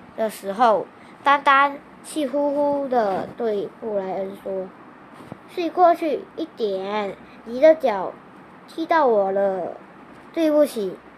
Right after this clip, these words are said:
我不是故意的。”布莱恩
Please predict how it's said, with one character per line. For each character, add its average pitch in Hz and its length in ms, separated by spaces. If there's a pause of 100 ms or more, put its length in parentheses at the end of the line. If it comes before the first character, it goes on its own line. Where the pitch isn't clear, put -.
(160)
我 202 140
不 208 180
是 349 220
故 339 260
意 262 200
的。” 180 260 (880)
布 294 180
莱 202 160
恩 220 280